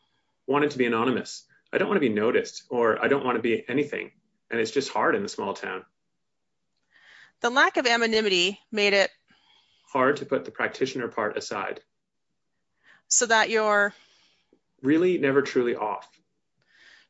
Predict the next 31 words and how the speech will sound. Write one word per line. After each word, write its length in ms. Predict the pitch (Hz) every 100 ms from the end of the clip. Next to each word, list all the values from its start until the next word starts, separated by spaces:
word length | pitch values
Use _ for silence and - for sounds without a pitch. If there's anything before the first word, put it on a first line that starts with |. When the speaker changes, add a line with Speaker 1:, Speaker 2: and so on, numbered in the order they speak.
| -
Speaker 2:
Minimizing 640 | 269 440 427 349 311 -
incidental 500 | 254 254 226 226 220
encounters 640 | 202 214 202 - 180 180
involves 320 | 208 196 185
significant 600 | - 208 214 233 233 214 170
lifestyle 420 | 160 - 156 -
changes. 580 | - - - - - - _ _ _ _ _ _ _
Speaker 1:
Somebody's 360 | - 127 151 175
gonna 120 | 151
stop 420 | - 127 117 -
and 100 | 117
talk 240 | 110 117 -
to 100 | 104
me, 220 | 85 - _ _ _ _
and 120 | 120
that 140 | 120 123
could 100 | -
turn 120 | 123
into 140 | 117
quite 220 | 120 131 123
a 20 |
lengthy 240 | 113 110
conversation 640 | 107 110 107 - 147 - 98
at 80 |
times. 380 | - 95 90 -
So 180 | - 131
I've 100 | 127
actually, 560 | 135 156 - 139 113 - -
for 100 | -
that 180 | 123 131
reason, 400 | 123 110 107 104